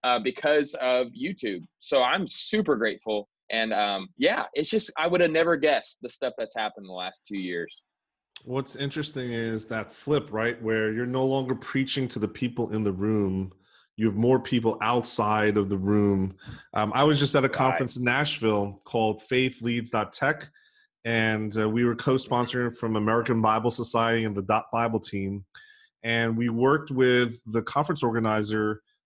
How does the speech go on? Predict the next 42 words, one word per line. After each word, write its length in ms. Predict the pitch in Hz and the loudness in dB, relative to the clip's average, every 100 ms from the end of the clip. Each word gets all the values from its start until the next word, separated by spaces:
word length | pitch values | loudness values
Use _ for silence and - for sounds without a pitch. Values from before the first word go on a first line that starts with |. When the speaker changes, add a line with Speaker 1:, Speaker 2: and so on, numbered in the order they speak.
| - | -8
Speaker 2:
to 80 | 120 | -2
light 320 | 110 117 131 | 2 2 2
up 160 | 131 - | 0 -2
a 40 | 117 | -2
live 440 | 107 107 117 147 | 2 2 2 0
stream 340 | 147 - 110 101 | -2 -4 -2 -2
to 140 | - | -2
make 160 | 110 110 | -2 -2
it 100 | 110 | -8
free 680 | - - 139 139 143 151 151 - | -12 -2 2 2 2 0 -6 -16
to 120 | - | -8
anybody 580 | 123 127 117 110 107 101 | -4 -2 2 2 2 0
that 160 | 104 101 | -2 -2
wants 200 | 107 104 | -2 -4
to 80 | - | -4
watch 380 | 98 113 107 - | 0 0 0 -2
who 60 | 95 | -12
couldn't 280 | - 117 - | -8 -8 -4
come 240 | 127 127 | -2 -2
to 100 | - | -4
Nashville. 560 | 101 92 - 92 92 95 _ - - - _ _ - | -4 -4 -6 -8 -10 -12 _ -20 -20 -20 _ _ -6
And 400 | 117 120 120 117 | -2 2 2 2
Speaker 1:
Mm-hmm. 160 | 113 117 _ _ _ _ _ - | -2 -6 _ _ _ _ _ -4
Speaker 2:
they 160 | 123 | -2
had 320 | 139 151 156 | 0 0 2
about 300 | 151 131 127 - - | 2 0 -2 -6 -4
four 260 | 156 180 185 | 2 2 2
times 800 | - 180 175 170 123 104 101 - | 0 0 2 2 0 -2 -6 -8
the 80 | 110 | -2
number 400 | 117 135 139 147 | 2 2 2 -2
of 180 | - - | -2 -8
people 520 | 143 139 135 117 110 | -4 -4 0 2 2
on 180 | 113 110 | 0 -2
the 80 | 104 | 0
live 400 | 110 123 156 165 | 2 2 2 0
stream 560 | - 117 107 104 107 | -2 0 0 0 -4
than 300 | 101 110 110 - | 0 0 0 -2
in 220 | 123 127 | -2 2
the 80 | 120 | 0
room. 580 | 110 147 113 95 110 117 _ _ _ _ _ _ _ _ - | 2 2 2 0 -6 -12 _ _ _ _ _ _ _ _ -2
And 80 | 123 | 2
Speaker 1:
Wow. 240 | 95 92 | 4 4